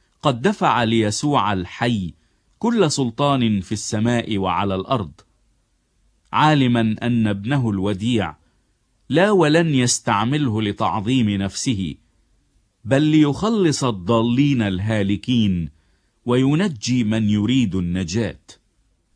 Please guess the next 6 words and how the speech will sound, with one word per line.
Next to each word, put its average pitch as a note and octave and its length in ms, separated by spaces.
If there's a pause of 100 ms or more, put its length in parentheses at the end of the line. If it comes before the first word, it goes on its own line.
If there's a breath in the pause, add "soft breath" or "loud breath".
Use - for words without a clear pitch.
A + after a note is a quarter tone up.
(1120)
فإن A#3 360
لم D3 240
تكن C3 460
قد B2+ 300
قبلته G2+ 800
بعد D#2+ 440